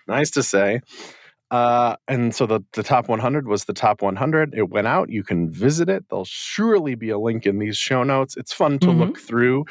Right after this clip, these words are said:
Speaker 1: We paginate them into ten, not because we're greedy and we're looking for page views. Heck,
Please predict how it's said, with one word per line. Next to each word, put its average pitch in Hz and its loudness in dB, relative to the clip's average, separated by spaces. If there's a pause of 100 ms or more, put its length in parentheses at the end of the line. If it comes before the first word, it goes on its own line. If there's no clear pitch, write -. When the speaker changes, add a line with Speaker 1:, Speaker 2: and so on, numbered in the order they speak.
(420)
Speaker 1:
We 131 4
paginate 127 0
them 120 0
into 117 -2
ten, 131 0
not 127 2
because 113 0
we're 104 2
greedy 107 0
and 104 2
we're 98 4
looking 104 0
for 95 -2
page 110 0
views. 117 0
Heck, - -2